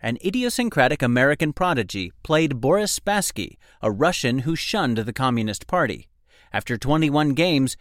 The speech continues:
Fischer convincingly defeated the defending champion, thus ended twenty-four years of Soviet dominance.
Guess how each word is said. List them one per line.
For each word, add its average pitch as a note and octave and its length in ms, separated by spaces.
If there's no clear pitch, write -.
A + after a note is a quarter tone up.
Fischer G3 340
convincingly F#3 760
defeated A2 500
the G#2+ 80
defending A#2+ 480
champion, F#2+ 540
thus B2 260
ended E3+ 400
twenty-four G3 540
years D#3+ 460
of A#2 100
Soviet A#2 480
dominance. C3 560